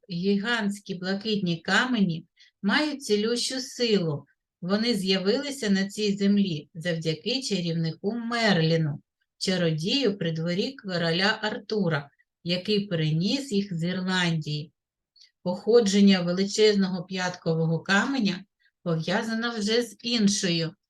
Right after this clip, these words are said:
легендою. Говорять, одного разу диявол побачив серед каменів ченця,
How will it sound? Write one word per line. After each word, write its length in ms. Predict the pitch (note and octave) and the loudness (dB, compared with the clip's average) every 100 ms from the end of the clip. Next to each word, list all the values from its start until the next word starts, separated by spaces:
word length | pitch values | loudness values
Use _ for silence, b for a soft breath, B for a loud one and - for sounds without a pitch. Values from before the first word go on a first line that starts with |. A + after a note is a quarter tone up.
| _ F3 | _ -4
легендою. 760 | F#3 F3 F#3 D#3+ D#3 D3 D3 b b b _ | -2 0 0 0 -2 -4 -8 b b b _
Говорять, 680 | E3 F#3 F3+ A3 C4+ E3 - | -2 -2 0 2 2 2 -2
одного 480 | E3+ E3+ F#3 E3 D#3+ | -6 -2 0 0 0
разу 360 | D#3+ A3 G3+ F#3+ | 0 0 0 -4
диявол 640 | E3+ E3 F#3 A#3 A3 G3+ | -4 -2 0 2 0 -2
побачив 520 | G3 G3 G#3+ G#3 G3+ | -4 -2 -2 -2 -6
серед 380 | - G3 F#3+ F#3+ | -4 -2 -2 -2
каменів 540 | - A3+ B3 A3 G#3 G3+ | -2 -2 0 -2 -4 -4
ченця, 600 | - B3+ - E3 D3 | -4 -4 -2 -2 -2